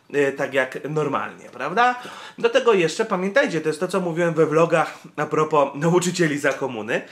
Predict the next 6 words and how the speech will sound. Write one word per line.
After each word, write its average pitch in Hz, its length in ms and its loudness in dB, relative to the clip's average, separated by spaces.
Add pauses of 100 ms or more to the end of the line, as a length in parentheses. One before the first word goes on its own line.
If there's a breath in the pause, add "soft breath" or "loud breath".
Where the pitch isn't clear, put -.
(400 loud breath)
Nikt 196 580 -6
nie 240 200 0
jest 226 360 0
tak, 202 280 -2 (220)
y, 160 40 0 (320)
y, 147 280 0